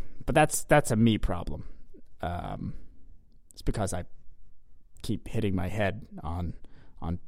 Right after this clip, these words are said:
door jambs. I'm too tall. Or I live in a, uh, the house from, uh, uh, was that, uh, uh, not Johnny Be Good. That's, that can't be it. Not Johnny Mnemonic.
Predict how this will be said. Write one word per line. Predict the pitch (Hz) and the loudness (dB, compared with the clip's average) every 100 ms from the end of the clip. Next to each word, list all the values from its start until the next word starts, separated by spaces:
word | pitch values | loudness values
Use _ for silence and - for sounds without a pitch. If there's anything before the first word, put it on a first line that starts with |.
| - | -2
door | 120 113 | 2 2
jambs. | 101 98 90 - - - | 2 0 0 0 -2 0
I'm | 120 220 | 2 6
too | 165 143 | 6 8
tall. | 117 87 71 - - - - | 6 6 0 -6 -6 -10 2
Or | 170 170 165 | 8 10 10
I | - 139 | 8 6
live | 127 113 | 6 6
in | 113 | 6
a, | 98 90 90 80 | 4 2 0 -2
uh, | 95 82 82 - - - | -2 -2 -4 -8 -14 -6
the | 90 85 - | -4 -4 -2
house | 113 98 90 | 0 2 0
from, | - 87 85 - - - - - - - | -2 -2 -2 -6 -8 -12 -14 -14 -10 -4
uh, | 85 | -2
uh, | 78 78 78 78 69 85 85 82 - - - 82 - - | -2 -2 -4 -6 -6 -6 -6 -8 -12 -14 -14 -14 -14 -8
was | 107 87 | -8 -6
that, | - - - | -8 -8 -8
uh, | 80 95 - - - - - 69 - - | -8 -8 -10 -14 -12 -14 -14 -14 -12 -12
uh, | - - - | -10 -10 -6
not | - 160 160 | -2 -2 0
Johnny | 113 110 139 | 2 4 4
Be | 123 117 | 4 2
Good. | 139 135 113 - - - - - - | 6 6 6 2 -4 -6 -12 -18 -12
That's, | - - - | -8 -8 -4
that | 120 - | -4 -2
can't | - 113 - | 0 2 4
be | 101 | 4
it. | 95 | 2
Not | 120 135 - | 2 0 0
Johnny | 123 131 123 | 2 6 8
Mnemonic. | 123 113 117 147 - | 8 8 6 4 2